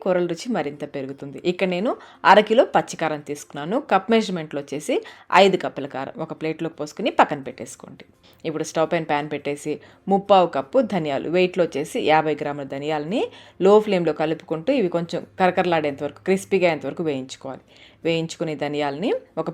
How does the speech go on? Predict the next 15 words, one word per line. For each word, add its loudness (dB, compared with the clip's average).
ప్లేట్లోకి 2
తీసేసుకోండి. -12
మళ్ళీ 4
స్టవ్ 2
పైన 2
ప్యాన్ -2
పెట్టేసుకుని -4
పావు 8
కప్పు 0
జీలకర్ర, 0
వెయిట్లో 2
వచ్చేసి -6
ఇరవై 6
ఐదు 0
గ్రాముల -4